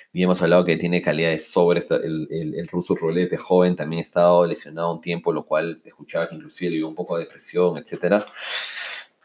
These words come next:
Pero está de vuelta, está súper sólido, no ha dado señales de,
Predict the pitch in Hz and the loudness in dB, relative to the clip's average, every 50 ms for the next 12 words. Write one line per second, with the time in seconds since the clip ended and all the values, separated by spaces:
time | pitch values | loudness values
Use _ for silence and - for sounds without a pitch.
0 | _ _ - 98 92 92 95 90 90 - - 104 104 107 110 110 120 120 120 113 | _ _ 2 4 6 6 6 6 4 6 6 6 6 6 6 6 4 4 4 4
1 | - 120 120 139 147 - - - - - - - 98 92 - 107 - - 98 98 | 4 4 4 4 2 0 -6 -12 -14 -10 -4 -2 -2 0 0 0 2 2 2 2
2 | - - 110 101 104 107 110 101 101 104 107 104 104 - - _ _ _ _ _ | 4 6 6 6 8 8 8 8 8 6 6 2 -2 -10 -16 _ _ _ _ _
3 | _ _ _ - 92 95 98 98 95 98 101 98 - - - 85 85 87 87 90 | _ _ _ -4 0 4 4 6 6 6 4 4 2 2 -2 -2 0 2 2 2
4 | 90 92 92 82 80 76 69 65 | 2 2 2 0 0 0 -4 -6